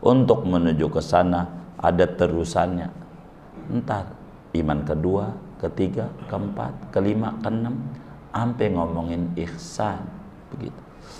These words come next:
Tapi teman saya mutakin, nggak takwa, itu namanya doang berarti. Di K T P-nya namanya mutakin. Begitu.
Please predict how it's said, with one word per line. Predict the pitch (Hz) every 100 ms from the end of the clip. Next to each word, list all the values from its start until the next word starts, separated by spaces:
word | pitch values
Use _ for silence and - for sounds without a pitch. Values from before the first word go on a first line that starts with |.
| - - -
Tapi | - 147 196 196
teman | 202 202 196
saya | 202 202 208
mutakin, | 202 202 - 190 - 180 165 - - -
nggak | 160 160
takwa, | 165 160 160 147 80 98
itu | 101
namanya | 120 87 85 82 90
doang | 92 120 123
berarti. | 117 - - - - - - - - - - - - - -
Di | 110
K | 110 113 107
T | 113
P-nya | 110 147 147 143
namanya | 147 131 151 156
mutakin. | 170 156 151 180 170 - 170 131 - - - - - -
Begitu. | 127 151 185 185 175 123